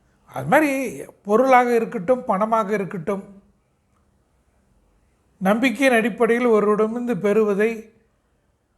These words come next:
அதை முறையாக ஒப்படைக்க வேண்டும். அவ்வாறு முறைக்க-, முறையாக ஒப்படைக்கப்படாத நிலையில் அது சட்டத்துக்கு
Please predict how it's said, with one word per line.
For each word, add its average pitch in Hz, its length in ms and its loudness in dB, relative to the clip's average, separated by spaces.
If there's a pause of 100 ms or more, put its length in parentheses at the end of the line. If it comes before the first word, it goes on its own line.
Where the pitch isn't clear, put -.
(220)
அதை 196 400 2
முறையாக 196 540 2
ஒப்படைக்க 185 520 -2
வேண்டும். 170 440 -4
அவ்வாறு 190 420 2
முறைக்க-, 190 580 -4
முறையாக 214 720 -2 (240)
ஒப்படைக்கப்படாத 202 800 0
நிலையில் 190 600 -4 (520)
அது 196 180 -2 (100)
சட்டத்துக்கு 233 500 0